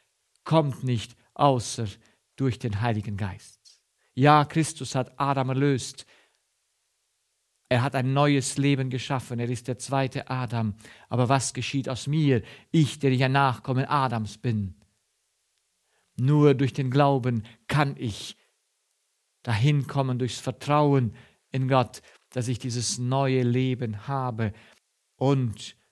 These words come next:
es ist ein ausdauernder Kampf, dass dieses neue Leben übernimmt. Es ist das, der Kampf zwischen dem Fleisch und dem Geist, wo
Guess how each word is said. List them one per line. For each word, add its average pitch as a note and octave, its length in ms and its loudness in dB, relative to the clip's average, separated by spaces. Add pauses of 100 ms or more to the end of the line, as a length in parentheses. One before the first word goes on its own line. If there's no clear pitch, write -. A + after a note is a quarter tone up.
(160)
es A#2+ 160 -2
ist B2+ 160 -2
ein B2 120 -2
ausdauernder A#2+ 800 -2
Kampf, A#2 600 -4 (840)
dass B2+ 340 -2 (300)
dieses B2+ 340 -2
neue B2+ 320 0
Leben A#2 560 0 (300)
übernimmt. A#2+ 560 0
Es G#2 120 -6
ist A#2+ 220 -4
das, A#2+ 160 -6
der B2 140 -6
Kampf C3 400 -2
zwischen A#2+ 260 -10
dem B2 120 -4
Fleisch B2+ 460 -2
und A2 120 -8
dem A2+ 100 -6
Geist, B2 460 -2 (320)
wo A#2 260 -4